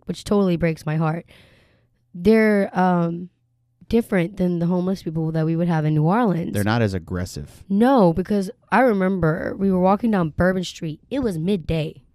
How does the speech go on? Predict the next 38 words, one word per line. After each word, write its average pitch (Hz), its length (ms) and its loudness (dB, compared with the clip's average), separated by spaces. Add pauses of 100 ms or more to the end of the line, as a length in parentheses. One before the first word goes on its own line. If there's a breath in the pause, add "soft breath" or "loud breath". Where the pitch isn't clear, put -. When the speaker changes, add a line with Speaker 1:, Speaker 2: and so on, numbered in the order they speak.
(140)
Speaker 1:
This 160 180 -8
was 180 80 -12
before 185 320 -2
covid. 170 320 -2
This 175 100 -8
was 175 200 -6
years 160 220 -2
ago. - 300 -8 (420 loud breath)
It 165 80 -4
was 180 120 0
our 170 100 0
anniversary, 160 640 -2
actually. - 480 -8 (440 soft breath)
And 180 160 2
we 185 80 2
were 165 80 0
walking 175 440 0
down, 165 540 0
and 175 260 0
these 160 400 -8
men 180 520 -2
just, 165 280 -6
like, 156 220 -6 (160)
I 165 40 -4
had, 175 340 -2
I 170 80 0
was, 175 120 -2
like, 165 140 -6
clenched - 480 -8
onto 180 260 -2
my 160 120 -2
bag, 165 300 0
and 170 120 -2
they 170 40 -2
were 170 120 -6
hurtling 185 640 -2
over 175 320 -2
us, 156 200 -2